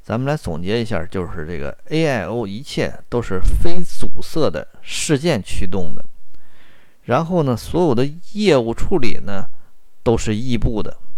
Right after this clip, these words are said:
因为这个业务都是在线程池中执行的嘛，所以它能够达到异步，并且呢，所有的这些都是操作系统级别处理的，性能那是极其优越啊。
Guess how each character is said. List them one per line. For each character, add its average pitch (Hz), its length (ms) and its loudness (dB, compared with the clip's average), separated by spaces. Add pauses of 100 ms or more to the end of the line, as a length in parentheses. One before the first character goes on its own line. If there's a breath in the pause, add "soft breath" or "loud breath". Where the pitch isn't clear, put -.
(920 soft breath)
因 180 240 -6
为 160 180 -2
这 165 100 -4
个 151 80 -4
业 165 260 -4
务 104 160 -4
都 135 160 -4
是 147 80 -8
在 139 120 -4
线 131 200 -6
程 131 140 -4
池 127 160 -12
中 139 180 -6
执 104 160 -10
行 98 220 -10
的 87 100 -10
嘛， 80 160 -12
所 101 200 -10
以 98 40 -6
它 98 140 -12
能 98 160 -10
够 98 100 -8 (360)
达 101 120 -2
到 98 140 -4
异 104 260 -10
步， 101 300 -10 (560 soft breath)
并 165 180 -6
且 98 220 -6
呢， 90 140 -8
所 151 200 -6
有 165 140 0
的 98 80 0
这 104 160 -4
些 101 180 -8 (120)
都 131 180 -8
是 98 180 -4
操 170 380 -4
作 156 140 -2
系 - 180 -6
统 - 220 -8
级 98 200 -8
别 80 160 -8
处 - 260 -2
理 60 120 -6
的， 50 220 -8
性 98 360 -8
能 92 200 -10
那 90 80 -12 (140)
是 95 100 -20
极 131 240 -20
其 95 220 -20
优 90 180 -16
越 73 180 -18
啊。 - 220 -16